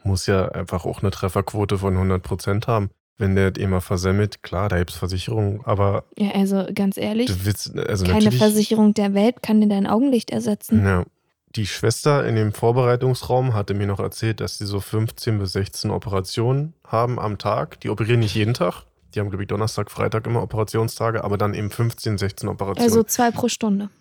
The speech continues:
Speaker 2: Ohne Pause, ohne Mittagspause.
Speaker 1: Äh, ja, und das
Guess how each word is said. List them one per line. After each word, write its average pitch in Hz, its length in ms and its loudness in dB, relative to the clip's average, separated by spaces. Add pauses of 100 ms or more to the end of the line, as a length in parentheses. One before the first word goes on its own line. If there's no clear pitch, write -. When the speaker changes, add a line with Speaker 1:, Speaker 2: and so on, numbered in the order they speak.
(120)
Speaker 2:
Ohne 233 260 4
Pause, 208 520 -8
ohne 226 240 0
Mittagspause. 214 720 -4
Speaker 1:
Äh, - 120 -2 (380)
ja, 101 220 6 (160)
und 107 220 -4
das - 120 -6